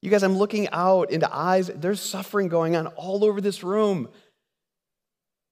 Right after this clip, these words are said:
We're not trying to just put a bandage on it, pr-, try to get you distracted from it. No, what we're saying is, "Oh no, you've come to the right place." Jesus Christ wants to show you purpose and meaning. In fact,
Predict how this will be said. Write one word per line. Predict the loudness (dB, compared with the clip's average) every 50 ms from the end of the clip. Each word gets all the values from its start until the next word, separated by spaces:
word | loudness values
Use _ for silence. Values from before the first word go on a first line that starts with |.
| _ -2 2
We're | 4 4
not | 4 2 -2 -4
trying | -4 0 2 2 2 2
to | 0
just | -2 -4 -8 -6
put | 0 2 2
a |
bandage | 2 2 2 0 2 2 2 2 2 0
on | 0 0 2 0
it, | 0 -2 -4 -10
pr-, | -12 -12
try | -10 -6 -2 0
to | 2 2 2
get | 2 0 -2
you | -2 -2
distracted | -4 -4 -6 -6 -2 2 2 2 2 2 0 0 0
from | 0 2 2 2 2 2
it. | 0 0 0
No, | 0 2
what | 4 2 2 2
we're | 0 -2
saying | 0 2 2 2 4 4
is, | 2 2 0 -2 -14 -14 -2 4
"Oh | 4 6
no, | 6 6 6
you've | 4 4 2 2
come | 2 2 2
to | 2 4
the | 4
right | 6 4 4 4
place." | 4 2 2 2 0
Jesus | -6 -4 -2 -2 -2 -2 -4 -6 -8
Christ | -6 -4 0 0 0 0 -2 -4 -10 -18 -20 -20 -20 -6 0
wants | 2 2 2 0 -2
to | -8 -8
show | -6 -6 -4 -2 0 2 2 0
you | 0 -2 -2 -2 -2 -2 -4 -6 -8 -12 -20 -20 _ -8
purpose | -2 -2 -2 0 2 0 0 0 -2 -4 -12 -14 -16 -8 -4
and | -2 0 2
meaning. | 2 2 2 2 2 0 0
In | -2 -6 -6
fact, | -4 -2 -4 -4 -4 -6